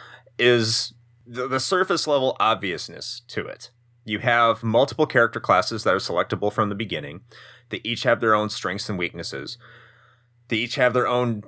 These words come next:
you know, statistics that provide those strengths and weaknesses. And the magic casting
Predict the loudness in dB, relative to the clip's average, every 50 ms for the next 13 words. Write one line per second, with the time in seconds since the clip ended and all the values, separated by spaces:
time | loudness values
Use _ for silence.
0 | -10 _ -2 0 2 2 0 -2 -6 -8 -4 -4 -2 -2 -2 -4 -6 -2 0 0
1 | 0 0 0 -2 -2 -2 -2 -2 -2 -4 -4 -6 -10 -16 _ _ _ _ _ _
2 | 0 2 2 2 2 -2 -4 -4 -2 0 2 2 2 2 2 2 2 2 4 2
3 | 0 -2 -6 -8 -10 _ _ _ -8 -2 0 0 0 0 -2 -6 -4 -4 -4 -4
4 | -6 -6 -6 -6 -4 -4 -4 -4 -4 -6 -6 -10 -10 -4 -2 0 0 2 2 2
5 | 2 0 -2 -2 -2 0 2 2 2 0 -2 -4 -8 -8 -4 -2 0 0 0 -2
6 | -4 -4 -4 -4 -4 -4 -6 -8 -10